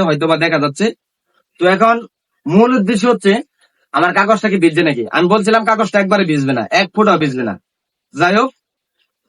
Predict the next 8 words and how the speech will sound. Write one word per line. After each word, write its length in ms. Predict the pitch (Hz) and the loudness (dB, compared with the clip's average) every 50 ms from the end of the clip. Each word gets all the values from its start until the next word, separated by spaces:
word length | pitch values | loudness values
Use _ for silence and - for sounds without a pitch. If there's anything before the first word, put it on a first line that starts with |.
| - | -6
আমি 160 | 123 139 156 170 175 170 139 | -2 0 2 2 2 0 0
গ্লাসের 300 | 156 160 160 156 180 180 160 | 0 -2 -2 -2 -4 -4 -2
পানিটা 220 | 185 180 175 165 170 | 0 0 2 0 0
আগে 140 | 165 165 156 | -2 -2 -4
ফালাই 220 | 175 170 175 170 165 175 | -2 0 0 0 0 0
নেই, 120 | 202 233 294 330 - _ _ _ _ - | 0 -2 -2 -4 -8 _ _ _ _ -4
নাহলে 220 | 170 147 151 165 156 143 156 | -2 0 0 0 -2 -2 -2
বলবেন 240 | 170 170 165 160 | 0 0 2 2